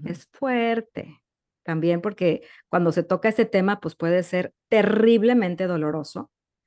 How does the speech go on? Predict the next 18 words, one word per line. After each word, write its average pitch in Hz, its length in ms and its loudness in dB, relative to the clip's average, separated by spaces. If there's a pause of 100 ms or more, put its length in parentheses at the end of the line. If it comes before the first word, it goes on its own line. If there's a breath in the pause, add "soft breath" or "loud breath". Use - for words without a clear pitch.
(340)
Em, 156 920 0 (1080)
y 226 100 4
aquí 196 320 2
las 175 200 -2
obsesiones, 175 800 -2
los 147 200 -6
celos, 165 360 0
todo, 160 260 -2
las, 160 220 -6 (440)
o 165 60 -8
sea, - 300 -8 (360)
¿no? 196 220 -2
Con 165 160 2
las 151 180 -4
pasiones 202 680 4
supa-, 185 420 2
sumamente 175 680 2
alteradas, 160 640 0